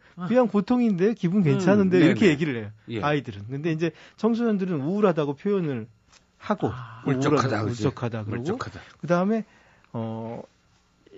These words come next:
Speaker 2: 대부분의 우울증의 특징은, 어른들 우울증의 특징은 이
Speaker 3: 음.
Speaker 2: 죄책감이 있거든요.
Speaker 3: 아, 그래요?
Speaker 2: 나 때문에 지금, 응? 결국 내가 문제다. 우울증의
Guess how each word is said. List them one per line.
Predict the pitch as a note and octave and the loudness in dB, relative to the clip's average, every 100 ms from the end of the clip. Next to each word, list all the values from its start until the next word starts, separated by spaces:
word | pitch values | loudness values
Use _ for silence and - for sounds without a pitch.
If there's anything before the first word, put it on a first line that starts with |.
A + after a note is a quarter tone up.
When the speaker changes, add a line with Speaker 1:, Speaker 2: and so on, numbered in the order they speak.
| - _ | -20 _
Speaker 2:
대부분의 | C#3+ D3+ A3 A#3 D3+ | -6 -4 -2 0 0
우울증의 | B2 C#3+ - E3+ | 0 -2 0 -2
특징은, | - - D#3+ | -2 -4 -2
어른들 | A2 A#2 E3 F3 | -2 0 0 0
우울증의 | B2+ A2 A2 C3 A#2 | -2 -4 -8 -6 -8
특징은 | - - C3 | -10 -12 -8
이 | D3+ | -8
Speaker 3:
음. | |
Speaker 2:
죄책감이 | - A2 G#2+ G#3 G#3 A#3 F3+ | -8 -8 -2 -2 0 -2 -2
있거든요. | G#2 G2+ F2+ F2 - - | -6 -12 -12 -12 -14 -16
Speaker 3:
아, | - - | -16 -16
그래요? | - - | -14 -14
Speaker 2:
나 | - - | -10 -4
때문에 | G3 G#3 G#3 | 0 0 0
지금, | D#3+ C3 B2 A2+ A2 _ - | -2 -6 -8 -8 -10 _ -6
응? | G3+ - | -4 -4
결국 | - D#3 | -4 -4
내가 | A2+ B2 G3+ | -2 0 0
문제다. | D#3 A2 A2 A2 G2 _ - - _ | 0 -6 -6 -8 -12 _ -20 -20 _
우울증의 | C3 E3 - F#3+ G3 | 0 0 0 0 0